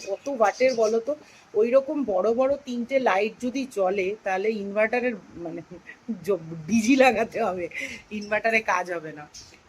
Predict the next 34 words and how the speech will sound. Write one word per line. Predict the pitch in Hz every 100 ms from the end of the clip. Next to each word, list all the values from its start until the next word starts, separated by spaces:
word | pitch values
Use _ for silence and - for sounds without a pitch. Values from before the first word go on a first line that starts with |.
| _
তো | 202
সেই | 208 214 214
কারণে | 220 233 285
যখনই | 240 208 220 226
ভিডিও | 208 190 214
করতে | 220 226 233
বসে | 233 240
কারেন্ট | 254 190 185 208 214
চলে | 233 233
যায় | 277
তখনই | 277 196 214 226
আমাদের | 220 202 247
ওরকম | 247 190 190 220
অফ | 185 175 -
হয়ে | 180 165
যায়। | 160 156 - - - -
আর | 175
আমাদের | 170 175 185 208
এদিকে | 196 202 214
যেহেতু | 214 208 226
সব | 220 214 214
পুজোর | 208 190 208 208
আগে | 208 220
লাইটের, | 202 175 180 226 220
লাইনের | 196 175 180 214 226
কাজ | - 175 220 220
হচ্ছে, | 214 - - 269 - - - -
সেই | 220 214
কারণে | 208 202 214 277 269
রোজই | 185 185 185 254
প্রায় | 262 233
কারেন্ট | 233 165 160 156
যাচ্ছে | 160 - -
এখন। | 165 -